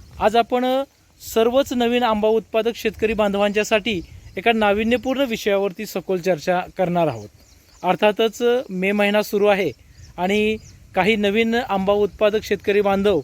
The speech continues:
चालू वर्षी नव्यानं आंब्याची लागवड या ठिकाणी करायचा मानस त्यांनी व्यक्त केलेला आहे आणि त्याच सिरीजमध्ये आपल्या पाटण तालुक्यातील एक महिला आंबा उत्पादक भगिनी सन्माननीय चव्हाण मॅडम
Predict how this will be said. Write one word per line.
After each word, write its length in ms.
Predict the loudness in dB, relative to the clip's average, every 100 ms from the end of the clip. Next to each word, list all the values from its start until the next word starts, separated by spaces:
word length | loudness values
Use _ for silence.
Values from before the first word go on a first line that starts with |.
| -6 -20 -20 -8 0
चालू 220 | 2 4
वर्षी 440 | 2 0 -4 -4 -6
नव्यानं 380 | -4 0 2 2
आंब्याची 380 | 2 0 -2 -2
लागवड 300 | -2 0 0
या 80 | 0
ठिकाणी 520 | -2 -4 -2 -4 -8 -14 -20 -4
करायचा 300 | 2 2 2
मानस 340 | 0 0 -2 -2
त्यांनी 200 | -2 0
व्यक्त 300 | -4 -4 -6
केलेला 300 | -2 -2 0
आहे 220 | 0 0 -8 -18 -20 -16 -4
आणि 200 | -2 -2 0
त्याच 240 | 2 2
सिरीजमध्ये 680 | -2 -4 -4 -2 0 0 -2 -8 -20 -20 _
आपल्या 240 | -4 -2
पाटण 360 | 0 0 0 0 0
तालुक्यातील 680 | 0 0 -2 -2 -4 -4 -4
एक 220 | -4 -2 -2
महिला 420 | -2 0 2 2
आंबा 260 | 2 0
उत्पादक 460 | -2 -4 -2 -2 -2
भगिनी 420 | -4 -2 -2 -2 -6 _ -20 -20 -8
सन्माननीय 680 | -4 0 0 2 2 2 2 -2 -6 -16 _ -2
चव्हाण 260 | 2 2
मॅडम 280 | 4 2 0